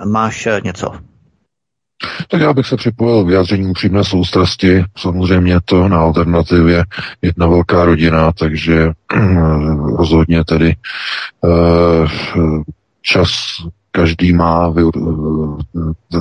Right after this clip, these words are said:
Speaker 2: vyměřený, každý, eh, život je měřený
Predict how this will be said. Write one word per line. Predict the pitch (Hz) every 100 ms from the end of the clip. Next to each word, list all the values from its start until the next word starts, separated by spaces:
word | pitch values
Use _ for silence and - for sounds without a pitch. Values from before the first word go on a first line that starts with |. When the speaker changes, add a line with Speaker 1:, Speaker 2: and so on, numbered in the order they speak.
| 82
Speaker 2:
vyměřený, | 90 87 90 92 87 90 90 -
každý, | 71 73 80 80
eh, | - _ _ - 87 - - 85 80 - - - - 78 76 71
život | 78 82 78 80 -
je | 87
měřený | 82 80 80 80 82 80